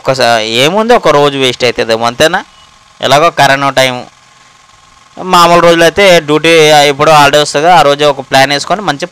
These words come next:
పట్టుకోవచ్చు పచ్చడి, ఓకేనా. ఫ్రెండ్స్, ఇక్కడ చూడండి, మేమైతే సొంతంగా ముక్కలు ఇలాగ నరుకుతున్నాం, ఈ విధంగా నరకాలి. తర్వాత ప్రాసెస్ ఏంటనేది ఇంకా వస్తుంది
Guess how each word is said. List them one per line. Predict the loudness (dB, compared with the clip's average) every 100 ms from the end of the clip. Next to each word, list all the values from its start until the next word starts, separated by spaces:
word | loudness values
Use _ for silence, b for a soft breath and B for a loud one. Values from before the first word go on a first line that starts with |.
| -4
పట్టుకోవచ్చు | -2 -4 -4 -6
పచ్చడి, | -4 -2 -2
ఓకేనా. | 0 -2 -2 B B B B B -2
ఫ్రెండ్స్, | -2 0
ఇక్కడ | -2 0
చూడండి, | 2 0 0 0
మేమైతే | 2 0 2 0 -2 -8 -4
సొంతంగా | -4 0 0 0 -2
ముక్కలు | -2 2 4
ఇలాగ | 4 2 2
నరుకుతున్నాం, | 0 0 -2 0 0 -4 _ _ _ _ _ _ -20 -20 _ _ _ _ _ _ _
ఈ | -16 -12
విధంగా | -10 -8 -4 0
నరకాలి. | 0 2 0 0 -4 -10 _ _ _ _ _ _ -4
తర్వాత | 0 2 2 2
ప్రాసెస్ | 0 0 0 -2
ఏంటనేది | 0 0 0 0 0
ఇంకా | 2 2 2
వస్తుంది | 0 -2